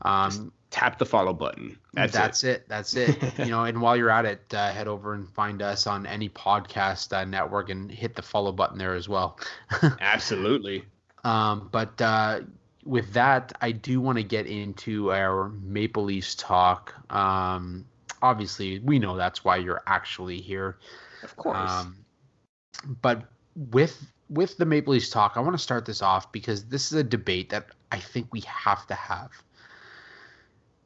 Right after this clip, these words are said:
Speaker 1: The Hart Trophy. I don't think there's any question that McDavid is the front runner for the Hart Trophy as league M V P.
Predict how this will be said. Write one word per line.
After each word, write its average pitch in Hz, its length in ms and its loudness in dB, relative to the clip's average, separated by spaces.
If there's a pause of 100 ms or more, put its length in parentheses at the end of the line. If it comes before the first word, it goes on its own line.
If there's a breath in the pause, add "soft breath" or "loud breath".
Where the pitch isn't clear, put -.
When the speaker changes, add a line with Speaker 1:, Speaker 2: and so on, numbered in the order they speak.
Speaker 1:
The 127 100 2
Hart 156 360 2
Trophy. - 560 -4 (2250)
I 127 120 0
don't 156 260 -2
think 160 220 -6
there's 123 220 -2 (120)
any 120 240 0
question 107 520 -2
that 101 120 -8
McDavid 101 540 -6
is 95 220 -8 (240)
the 104 400 -4
front - 420 -2
runner 104 460 -2
for - 260 -6
the 98 340 -6 (300)
Hart - 420 0
Trophy 98 480 -4
as 101 280 -6 (260)
league 110 300 0
M 98 180 -2
V 95 120 -4
P. - 320 -10